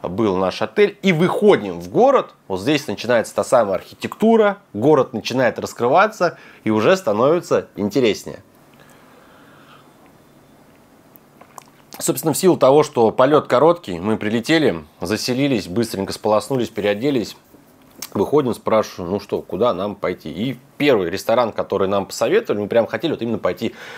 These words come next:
в ресторан, потому что, ну, мы приехали отдохнуть всей семьей, сесть, покушать вкусно. Советуют ресторан, если не ошибаюсь, название у него "Кристалл". Мы подходим к нему, отдельно стоящее здание. Изначально так, по ощущениям, я думаю, ну, какое-то, знаете, такое вот,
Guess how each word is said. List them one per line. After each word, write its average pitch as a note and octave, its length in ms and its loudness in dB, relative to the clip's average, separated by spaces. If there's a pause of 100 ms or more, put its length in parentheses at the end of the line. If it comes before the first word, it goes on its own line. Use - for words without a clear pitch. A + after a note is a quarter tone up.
(180)
в G2+ 60 -6
ресторан, A2+ 720 -2
потому F2 260 -6
что, - 180 -12
ну, F#2 80 -4
мы F2+ 40 -4
приехали F#2+ 360 -6
отдохнуть G#2+ 480 -4
всей E2 140 -10
семьей, F#2+ 320 -6
сесть, C3 460 -4
покушать B2+ 520 -6
вкусно. A2 600 -6
Советуют D3+ 540 0
ресторан, E3+ 520 0 (680)
если G#2 220 -2
не C#3 40 2
ошибаюсь, C3+ 500 0
название B2 480 0
у - 20 -2
него A#2 140 0
"Кристалл". F#2+ 560 -2
Мы A2+ 120 0
подходим A2 520 -2
к - 100 -12
нему, E3+ 200 0
отдельно A2+ 360 0
стоящее A2 580 0
здание. B2 520 -2
Изначально D#3 480 -2
так, A#2 200 -4
по A2+ 100 -2
ощущениям, C3+ 600 -2
я G#2+ 60 0
думаю, A2 320 -2
ну, C#3 120 -2
какое-то, C#3 420 -4
знаете, C3 340 -2
такое G#2 300 -2
вот, F#2 180 -2